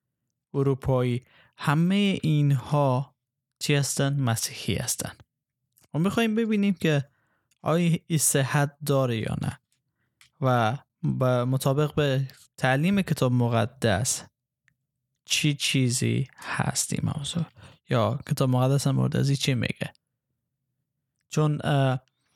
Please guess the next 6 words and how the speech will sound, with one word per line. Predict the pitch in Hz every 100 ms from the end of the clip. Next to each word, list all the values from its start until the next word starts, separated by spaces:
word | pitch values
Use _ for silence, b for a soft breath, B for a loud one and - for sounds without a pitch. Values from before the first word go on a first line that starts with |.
| _ _ _ _ _ _ _ _
خیلی | - 175
از | 170 156
این |
کشورها | 151 147 - 131 135
ادعا | 127 127 127
می‌کنن | 131 139 135 131 120